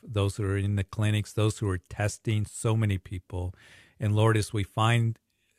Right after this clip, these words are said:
ourselves in the middle of this pandemic, and it seems like that there's no end in sight right now, I just pray that, uh, you would help us in our lives to maneuver through it, especially as we find ourselves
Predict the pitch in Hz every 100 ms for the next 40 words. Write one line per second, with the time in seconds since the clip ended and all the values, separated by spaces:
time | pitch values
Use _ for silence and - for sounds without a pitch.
0 | - 113 104 - 104 104 - 98 95 101
1 | 107 117 131 113 107 104 104 107 - _
2 | - - - _ _ - _ - 101 107
3 | 101 104 139 110 - 101 101 104 104 -
4 | 104 101 110 107 101 101 110 107 120 113
5 | 110 104 98 - 98 107 117 110 113 110
6 | 107 113 113 _ _ _ - 101 107 104
7 | - - 104 104 101 95 92 - 104 95
8 | 104 107 104 101 - 113 113 - 90 -
9 | 98 98 95 101 98 - - 92 95 101
10 | 95 98 107 98 90 - 113 110 - 127
11 | 117 - 110 - 107 107 101 - 92 92
12 | 90